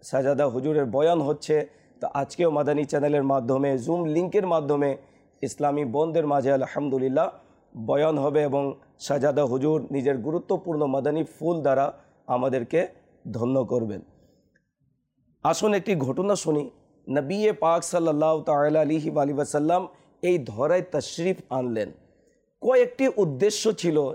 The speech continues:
যার মধ্যে অন্যতম একটি উদ্দেশ্য হলো হুজুর সাল্লাল্লাহু আলাইহি ওয়াসাল্লাম ইরশাদ ফরমান যে, "আমি আখলাককে, সৎ চরিত্রকে পরিপূর্ণ করার জন্য এই পৃথিবীতে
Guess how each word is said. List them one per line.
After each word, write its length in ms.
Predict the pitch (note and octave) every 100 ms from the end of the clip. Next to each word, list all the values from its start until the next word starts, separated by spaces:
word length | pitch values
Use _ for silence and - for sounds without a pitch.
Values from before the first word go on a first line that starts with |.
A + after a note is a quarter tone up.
| -
যার 280 | C3 D3 D#3+
মধ্যে 480 | D#3+ C3 D#3+ C#3 - _ _ _
অন্যতম 520 | D3+ D#3+ G3 G3 F3+
একটি 240 | E3 D#3 D#3+ D#3
উদ্দেশ্য 460 | C3+ D3 F#3 -
হলো 440 | E3+ C#3+ C#3 B2 - - _ C3
হুজুর 220 | D3+ F3
সাল্লাল্লাহু 480 | D#3 D3+ C#3+ D3 D3
আলাইহি 180 | C#3
ওয়াসাল্লাম 400 | C3+ B2+ C3 C#3
ইরশাদ 300 | C3 - C3+ - G#3+ - _ -
ফরমান 360 | C#3 C3+ E3+ C#4+ - _ _ _ -
যে, 180 | C#3+ -
"আমি 420 | D#3+ F#3 F3+ D3+ - _ _ _
আখলাককে, 960 | D#3+ E3 E3+ E3 F#3+ A3+ - - C#3+ G#2+ -
সৎ 400 | - - A3 A3 -
চরিত্রকে 640 | F#3 F#3+ G3 A3+ A3 G#3
পরিপূর্ণ 760 | - G3+ G#3+ G3+ B3 C#4 C4+ B3+
করার 320 | A3 G3 F3
জন্য 500 | F3+ E3 D3 C3+ - _ _ -
এই 120 | D3
পৃথিবীতে 720 | - D3 C#3 F3 F3 F#3 F#3+